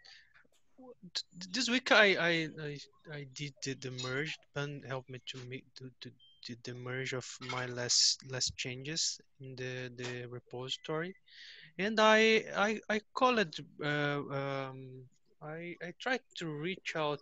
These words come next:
Brett Logan, but they don't answer me about to make the C I C D of our repositories. I, I don't know what, what's happening with, with Brett. You know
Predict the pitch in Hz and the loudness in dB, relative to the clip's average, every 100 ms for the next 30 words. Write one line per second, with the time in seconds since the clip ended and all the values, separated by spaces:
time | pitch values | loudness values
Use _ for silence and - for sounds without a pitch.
0 | - 147 165 - 156 185 180 151 139 160 | -4 2 2 2 2 4 4 2 2 2
1 | 175 160 175 196 170 160 147 135 - _ | 2 0 0 0 0 -2 -2 -8 -18 _
2 | _ _ - 160 170 - 147 131 127 131 | _ _ -10 -4 0 2 2 2 0 -2
3 | 117 123 131 139 143 - - 143 139 143 | -2 -6 -2 0 0 -4 -10 -4 -2 -2
4 | - - - 131 135 131 131 127 123 - | -4 -8 0 2 4 2 2 2 6 8
5 | 147 139 143 143 - - 131 131 135 135 | 10 8 8 8 8 8 4 -2 2 4
6 | 123 127 - 123 107 127 127 123 127 - | 4 2 0 -4 0 2 2 0 -2 -4
7 | 127 127 - 165 170 180 - - - - | 0 2 4 6 6 6 2 -8 -10 -10
8 | - - - 190 180 175 165 170 160 135 | 2 4 6 4 4 4 4 2 4 4
9 | 131 - 131 131 - 131 131 127 127 123 | 4 -2 -4 -4 -4 -4 -4 -8 -10 -8
10 | 120 117 - - 127 123 - - - - | -8 -8 -10 -8 -8 -8 -10 -14 -20 -20
11 | 131 120 123 123 147 _ - - - _ | -10 0 6 6 4 _ -20 -20 -20 _
12 | - - - 135 160 165 160 196 - | -20 -20 -14 -6 -4 -2 0 0 -2